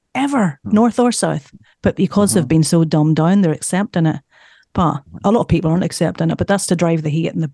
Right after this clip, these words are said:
Speaker 1: the whole friction. But that's, that's all cultural Marxism. It's to
Speaker 2: Mm.
Speaker 1: get the people on the far right to not just be f-, not just to be on the right. There's the right or the left. Ideally, I would have been very much on the left. Since covid's
Speaker 2: Mm-hmm.
Speaker 1: happened, things have totally changed, right? So I'm, I'm
Speaker 2: Mm.
Speaker 1: like, well,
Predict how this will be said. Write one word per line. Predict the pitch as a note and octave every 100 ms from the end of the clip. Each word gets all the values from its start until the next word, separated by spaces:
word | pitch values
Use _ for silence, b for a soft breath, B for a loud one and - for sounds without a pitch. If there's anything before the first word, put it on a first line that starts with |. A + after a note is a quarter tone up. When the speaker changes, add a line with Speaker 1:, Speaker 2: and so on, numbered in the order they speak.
| -
Speaker 1:
the | D#3+
whole | F3 E3+
friction. | - F#3+ - -
But | F3
that's, | G#3+ A3
that's | - G3+ G#3+
all | F#3+
cultural | E3 E3+ E3 E3+
Marxism. | D#3 D3+ - E3 D#3+ D3 B B B -
It's | A2
to | C#3+
Speaker 2:
Mm. |
Speaker 1:
get | F#3+ F3+
the |
people | - G#3 F3+ F3+
on | E3+
the |
far | C#3+ F#3 F#3+ G3
right | E3+ D#3+ G3 - _ _ _ _
to | -
not | G3+ G3+ -
just | G3 -
be | E3
f-, | - _ _ - b b b b _
not | C#4+ D4
just | C4 -
to |
be | G3 F3
on | E3
the | D#3
right. | E3 -
There's | G3
the | G3 A3
right | A#3
or | F3+
the |
left. | F#3 F#3+ -
Ideally, | C4 C#4 G#3+ G3
I | G3
would | F#3
have | D#3+
been | F3
very | F3 E3+
much | F3 -
on | F3+
the | D#3+
left. | E3 F#3+ -
Since | F3+ - - -
covid's | A3+ A#3 -
Speaker 2:
Mm-hmm. | F3+
Speaker 1:
happened, | D3+ -
things | G3+ G3
have | D3+
totally | - G#3 F#3+
changed, | F3+ E3+ E3 -
right? | F3 F#3+ F3+
So | G3
I'm, | G3+ G3+ G3
I'm | G#3+ G#3
Speaker 2:
Mm. |
Speaker 1:
like, | F3+ - b b b b b _ _
well, | A3 E3+